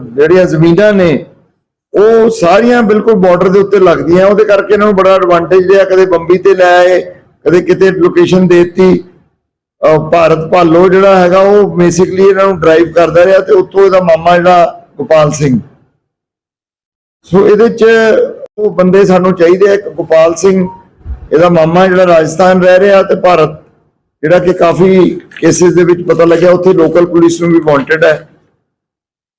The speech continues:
ਸੋ ਇਹਦੇ ਤੇ ਜਿਹੜਾ ਮੇਨ ਅੱਗੇ ਬੈਕਵਰਡ ਫਾਰਵਰਡ ਲਿੰਕੇਜ ਤੇ ਡਰੱਗ ਐਂਗਲ ਜਿਹੜਾ ਰਹਿੰਦਾ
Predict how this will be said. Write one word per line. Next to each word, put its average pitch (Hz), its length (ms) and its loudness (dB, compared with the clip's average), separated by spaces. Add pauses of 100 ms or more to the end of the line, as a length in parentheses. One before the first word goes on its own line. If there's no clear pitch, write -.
ਸੋ - 160 -4 (440)
ਇਹਦੇ 185 200 2
ਤੇ 214 360 2
ਜਿਹੜਾ 196 420 0
ਮੇਨ 180 500 0 (640)
ਅੱਗੇ 175 580 0 (160)
ਬੈਕਵਰਡ 156 440 0
ਫਾਰਵਰਡ 160 380 0
ਲਿੰਕੇਜ 175 400 0
ਤੇ 190 80 0
ਡਰੱਗ 165 520 -2
ਐਂਗਲ 160 460 0
ਜਿਹੜਾ 160 200 2
ਰਹਿੰਦਾ 175 580 0